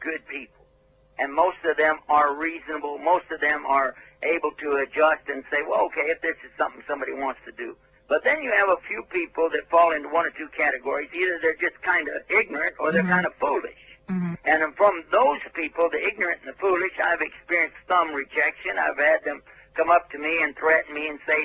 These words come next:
Speaker 1: things. But, you know, I'm a, I'm a pretty big guy. I used to be a fighter when I was young, and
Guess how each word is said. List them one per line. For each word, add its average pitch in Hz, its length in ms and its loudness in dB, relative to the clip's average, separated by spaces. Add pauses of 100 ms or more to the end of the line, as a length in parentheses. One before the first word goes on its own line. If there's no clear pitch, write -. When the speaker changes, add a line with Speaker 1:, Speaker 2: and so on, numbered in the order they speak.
Speaker 1:
things. 151 300 -4
But, 151 200 -4
you 226 120 -6
know, 202 100 2
I'm 208 180 2
a, 175 80 -6 (220)
I'm 220 160 4
a - 40 -2
pretty 196 320 0
big 180 220 -2
guy. 160 340 4
I 175 40 0
used 202 220 -10
to - 60 -16
be 147 120 -6
a 135 80 -4 (100)
fighter 160 300 2
when 139 120 -6
I 143 80 -2
was 135 200 -8
young, 156 340 0
and 139 100 -12